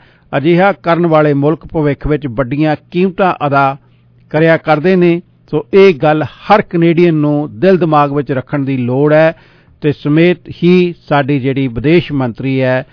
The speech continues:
ਮੈਲਨੀ ਜੋਲੀ, ਉਸ ਨੂੰ ਵੀ ਇਹ ਗੱਲ ਦਿਮਾਗ ਦੇ ਵਿੱਚ ਰੱਖਣ ਦੀ ਜ਼ਰੂਰਤ ਹੈ। ਔਰ ਨਾਟੋ ਦੀਆਂ ਮੀਟਿੰਗਾਂ ਦੇ ਵਿੱਚ ਜਾਂਦੇ ਨੇ ਸਾਡੇ ਡਿਫੈਂਸ ਮਿਨਿਸਟਰ, ਉਹਨਾਂ ਦੇ ਨਾਲ definitely ਬਾਕੀ ਕੰਟਰੀਆਂ ਦੇ ਡਿਫੈਂਸ ਮਿਨਿਸਟਰ ਮੈਲਨੀ ਜੋਲੀ ਦੀ ਇਸ ਗੱਲ ਦੇ ਉੱਤੇ,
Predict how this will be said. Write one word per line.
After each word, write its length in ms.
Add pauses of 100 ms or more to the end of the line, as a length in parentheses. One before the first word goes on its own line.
(280)
ਮੈਲਨੀ 560
ਜੋਲੀ, 640 (400)
ਉਸ 280
ਨੂੰ 120
ਵੀ 140
ਇਹ 120
ਗੱਲ 160
ਦਿਮਾਗ 400
ਦੇ 120
ਵਿੱਚ 280 (120)
ਰੱਖਣ 400
ਦੀ 260 (100)
ਜ਼ਰੂਰਤ 640
ਹੈ। 80 (1700)
ਔਰ 80
ਨਾਟੋ 640 (120)
ਦੀਆਂ 180
ਮੀਟਿੰਗਾਂ 360
ਦੇ 80
ਵਿੱਚ 160
ਜਾਂਦੇ 280
ਨੇ 140
ਸਾਡੇ 260
ਡਿਫੈਂਸ 400
ਮਿਨਿਸਟਰ, 440 (680)
ਉਹਨਾਂ 220
ਦੇ 100
ਨਾਲ 360 (280)
definitely 600
ਬਾਕੀ 360
ਕੰਟਰੀਆਂ 360
ਦੇ 100
ਡਿਫੈਂਸ 380
ਮਿਨਿਸਟਰ 300
ਮੈਲਨੀ 320
ਜੋਲੀ 280
ਦੀ 180
ਇਸ 80 (100)
ਗੱਲ 120
ਦੇ 80
ਉੱਤੇ, 340